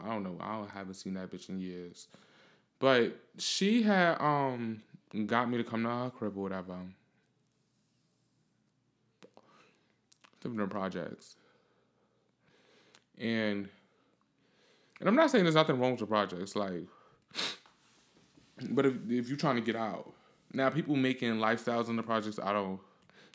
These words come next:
I get affordable rent, but we should all strive for better. And, you know, where you're at is not where you're gonna be forever. So, you know, always think ahead and think and shoot for the fucking stars. That's how I feel. That's what I feel like life is about, to shoot for the fucking stars, regardless of what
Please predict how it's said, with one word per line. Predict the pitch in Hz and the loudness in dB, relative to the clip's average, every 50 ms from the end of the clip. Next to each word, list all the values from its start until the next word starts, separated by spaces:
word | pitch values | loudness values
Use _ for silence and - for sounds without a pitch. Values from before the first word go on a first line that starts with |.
| - - | -10 0
I | - 107 | 2 2
get | 113 107 113 110 | 4 4 4 4
affordable | 110 107 - - 110 107 104 110 107 98 | 4 2 2 0 0 0 2 0 0 0
rent, | 101 104 95 | 0 -2 -4
but | 95 98 | -2 -6
we | 104 104 | -4 -4
should | - 107 85 | -2 -2 0
all | 95 101 | 0 -2
strive | 98 - - 90 92 90 | -2 -4 -4 -4 -4 -4
for | - | -6
better. | 87 87 85 78 82 | -8 -8 -8 -10 -10
And, | 80 67 58 80 85 87 85 | -10 -10 -10 -10 -10 -8 -6
you | 92 95 | -4 -4
know, | 92 90 90 92 95 - - - - _ _ _ - - - - - - - - _ _ _ - | -2 -2 -2 -2 -2 -4 -8 -16 -20 _ _ _ -20 -20 -20 -20 -20 -20 -20 -20 _ _ _ 2
where | 104 113 | 4 4
you're | 113 110 117 117 | 6 6 6 6
at | 110 90 107 104 104 92 | 6 4 4 2 4 2
is | 98 104 104 | 2 0 0
not | 107 101 101 95 | -2 -2 -2 0
where | 101 | 0
you're | 101 101 | 0 0
gonna | 95 98 98 95 | -2 -2 -2 -4
be | 90 95 | -4 -6
forever. | 95 - 82 71 80 80 - - - - - - - | -8 -6 -6 -4 -4 -6 -6 -12 -14 -14 -16 -20 -18
So, | - - - | -8 -4 -2
you | 101 98 95 | 0 0 0
know, | 92 92 | -2 -2
always | 87 - - 101 107 104 104 | -4 0 2 2 2 0 -2
think | - - 107 101 95 | -4 -4 -4 -4 -4
ahead | - - 95 92 92 90 87 - | -6 -6 -6 -6 -4 -4 -4 -4
and | 80 90 90 - | -6 -8 -8 -6
think | 95 98 92 82 - - - - _ | -4 -4 -4 -4 -6 -12 -20 -14 _
and | 95 - | -10 -6
shoot | - 135 - | -6 -4 -2
for | - | -2
the | 120 113 | -2 0
fucking | - 101 98 - 101 | -2 -2 -2 -2 -6
stars. | 92 - - 78 82 82 82 87 - | -6 -6 -4 -4 -2 -2 -4 -4 -4
That's | 92 98 - | -4 -4 -4
how | - - - | -4 -6 -4
I | 85 85 | -4 -4
feel. | 87 - 87 85 82 - - - - - - - _ _ _ _ | -6 -6 -8 -8 -8 -10 -12 -16 -20 -20 -20 -20 _ _ _ _
That's | 95 117 131 131 | 4 4 4 6
what | - 143 | 6 6
I | 123 120 | 6 6
feel | - - 123 | 6 4 4
like | 110 107 | 4 4
life | 101 98 104 104 - - | 4 2 2 0 -2 -6
is | 101 95 | -8 -8
about, | 101 95 95 87 82 - - | -6 -4 -4 -4 -6 -6 -8
to | - 101 | -8 -6
shoot | - - 104 | -4 -4 -4
for | 104 - | -4 -4
the | 92 | -8
fucking | 95 101 95 - - | -8 -8 -10 -10 -14
stars, | - - 101 92 92 - - | -8 -4 -2 -2 -2 -4 -6
regardless | 92 - 95 101 104 101 - - | -4 -2 0 0 0 0 -2 -4
of | 101 95 98 92 | -6 -6 -6 -4
what | 104 107 107 104 101 92 - - | 0 2 4 4 2 0 -2 -8